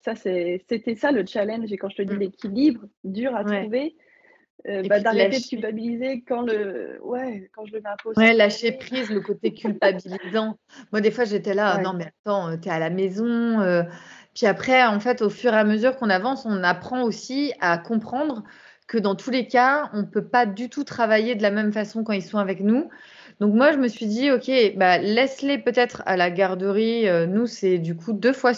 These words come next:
Speaker 2: deux fois, deux soirs par semaine. Et ils sont super contents d'y aller parce que c'est pas tout le temps et que c'est deux soirs par semaine.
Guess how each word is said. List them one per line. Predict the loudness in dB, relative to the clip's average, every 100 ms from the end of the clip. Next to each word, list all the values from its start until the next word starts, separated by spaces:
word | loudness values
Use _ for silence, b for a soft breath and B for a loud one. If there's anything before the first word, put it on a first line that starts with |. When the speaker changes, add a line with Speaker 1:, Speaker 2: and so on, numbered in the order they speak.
| -2 -10
Speaker 2:
deux | -2 0
fois, | 4 4 4
deux | 2 0
soirs | 2 0
par | -2 -6
semaine. | -2 2 4 2 -2 B B B B B B -2
Et | 4 6 6 2
ils |
sont | -4 -4
super | -2 0 2
contents | 2 -2 -2
d'y | 0
aller | 0 0 0
parce | -2 -4
que | -12
c'est | -10 0
pas | 0
tout | 0 -6
le |
temps | 0 0 0 -2
et | -4 -4
que | -4 -4
c'est | -4
deux | -2 -2
soirs | 0 -2
par | -2 -6
semaine. | -6 -2 2 2 2